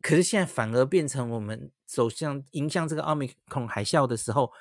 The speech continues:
的一个软肋了。别的国家早就这样子，人民是觉得很，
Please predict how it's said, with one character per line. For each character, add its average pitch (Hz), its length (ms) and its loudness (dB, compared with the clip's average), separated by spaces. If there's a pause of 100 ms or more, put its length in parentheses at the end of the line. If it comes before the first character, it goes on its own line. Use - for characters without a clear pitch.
(300)
的 139 180 4
一 151 100 0
个 170 260 6
软 110 280 2
肋 135 360 4
了。 - 260 -12 (1400)
别 170 140 10
的 202 80 8
国 190 120 6
家 185 260 4 (720)
早 127 180 2
就 156 280 4
这 156 140 -2
样 147 140 0
子， 117 380 -8
人 156 160 0
民 160 200 0
是 156 320 0
觉 135 200 -4
得 127 160 2
很， 110 300 -6